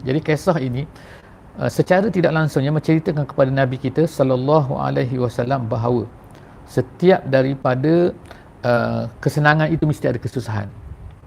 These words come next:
Ha, mesti melalui kesusahan sebelum daripada masuk kepada kesenangan. Ha, jadi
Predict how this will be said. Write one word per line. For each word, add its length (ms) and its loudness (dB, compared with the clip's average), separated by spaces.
Ha, 80 -6
mesti 480 -2
melalui 480 0
kesusahan 640 -2
sebelum 420 2
daripada 460 2
masuk 480 -4
kepada 560 0
kesenangan. 640 -6
Ha, 100 -2
jadi 320 2